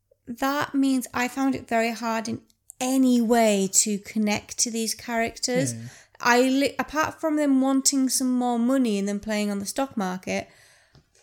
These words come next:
Speaker 1: I couldn't really understand why they were doing anything. I couldn't, as far as I could see, seeing a huge amount of motivation.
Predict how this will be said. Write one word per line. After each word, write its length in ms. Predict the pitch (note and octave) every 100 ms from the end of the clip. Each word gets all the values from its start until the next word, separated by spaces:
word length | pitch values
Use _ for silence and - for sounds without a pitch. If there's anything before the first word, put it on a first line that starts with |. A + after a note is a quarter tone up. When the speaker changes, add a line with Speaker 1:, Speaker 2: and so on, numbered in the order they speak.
| _ _ -
Speaker 1:
I 220 | C4 C4+
couldn't 760 | C#4 - - D4+ C#4 C4+ A#3+ - _ _ _ _ _
really 440 | B3+ A#3 B3+ A#3+ -
understand 520 | B3 A3+ - A3+ A3 G3+
why 240 | G#3+ G#3+
they 80 | G#3
were 120 | G#3+
doing 380 | G#3 G3+ G3 - _ _ _
anything. 720 | A#3+ A3+ A#3+ A#3+ C4+ B3+ C#4+ D4 - - -
I 100 | A3+
couldn't, 480 | A3+ - C#4 C#4 B3 -
as 180 | A#3+
far 220 | - B3 A#3+
as 100 | A#3
I 100 | A3+
could 80 |
see, 160 | G#3+ A3+ G#3+
seeing 340 | - A#3+ G#3 -
a 40 | -
huge 580 | - - B3 C4 C#4 C#4+
amount 220 | C#4 C#4
of 60 | C#4
motivation. 880 | D4 D4 C#4+ D4+ D4 - D#4 E4